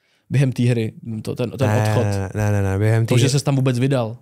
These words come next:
Speaker 2: Eh, během té hry vůbec. Eh, možná bych nebro-, nebouk do toho benče třeba, ale to byly emoce, ale, nebo neřval bych na toho Jacka, prostě bych jenom se otočil a zkusil spát, nebo bych řekl: „Jacku, už přestaň.“ Víš, jako klidným str-, st-,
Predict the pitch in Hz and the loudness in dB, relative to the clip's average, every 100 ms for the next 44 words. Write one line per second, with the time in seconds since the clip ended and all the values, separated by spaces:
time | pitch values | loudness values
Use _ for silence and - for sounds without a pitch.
0 | - 104 107 107 104 110 110 104 110 110 | -2 0 2 0 0 0 0 0 0 2
1 | 107 101 101 104 95 - 104 101 95 95 | 0 -2 -2 -2 -4 -6 -6 -4 -4 -4
2 | 98 107 110 107 101 110 104 110 110 110 | -2 -2 0 0 0 -2 -2 -2 -2 0
3 | 107 110 101 101 110 117 107 104 98 92 | 0 -2 -2 -2 -4 -2 -2 0 0 -2
4 | 92 95 104 98 98 104 - 101 92 98 | -4 -4 -4 -4 -4 -4 -4 -6 -4 -2
5 | 98 92 - - 113 110 113 113 110 110 | -2 -4 -8 -4 -2 0 0 -2 -2 -2
6 | 110 98 101 - 101 107 98 101 98 104 | -2 -4 -8 -6 -4 -4 -4 -4 -4 -6
7 | 107 98 - 107 98 - 101 95 - 101 | -4 -6 -6 -8 -8 -6 -4 -4 -6 -8
8 | 98 101 98 104 104 - - - 101 101 | -6 -6 -6 -6 -8 -8 -10 -8 -6 -4
9 | 117 110 107 104 104 101 - 104 - - | -4 -4 -4 -2 -4 -6 -10 -12 -14 -16